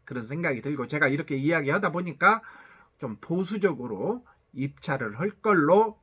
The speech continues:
예상이 되기는 합니다만은, 아무튼 저는 독학으로 그리고 어설픈 교육 한번 받고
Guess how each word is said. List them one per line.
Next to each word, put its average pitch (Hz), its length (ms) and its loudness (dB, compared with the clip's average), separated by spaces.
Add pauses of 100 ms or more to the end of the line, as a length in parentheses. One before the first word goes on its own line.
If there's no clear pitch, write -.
예상이 120 760 -4
되기는 117 640 -6
합니다만은, 143 1120 2 (540)
아무튼 180 580 4 (560)
저는 131 400 -10
독학으로 240 760 4 (600)
그리고 135 500 -4
어설픈 220 680 4
교육 151 340 0
한번 156 360 -6
받고 214 560 4